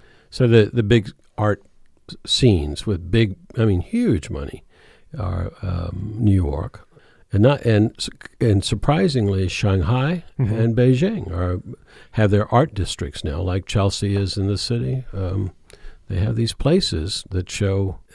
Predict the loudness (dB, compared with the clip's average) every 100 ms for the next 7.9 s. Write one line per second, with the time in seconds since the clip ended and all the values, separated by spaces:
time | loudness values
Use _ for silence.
0 | -6 -2 2 6 6 8 6 4 0 -4
1 | -4 -8 -8 -12 -8 -2 0 0 -2 -4
2 | -2 0 2 2 0 -2 -4 -4 -2 0
3 | 0 2 0 -2 -4 -8 _ _ _ -8
4 | 0 4 4 2 -6 _ _ -20 -6 -2
5 | 0 2 0 0 -2 -2 -2 -2 -2 -2
6 | 2 2 2 0 -6 -8 -10 -8 -6 -2
7 | -2 -4 -6 -4 -2 -2 -4 -10 -16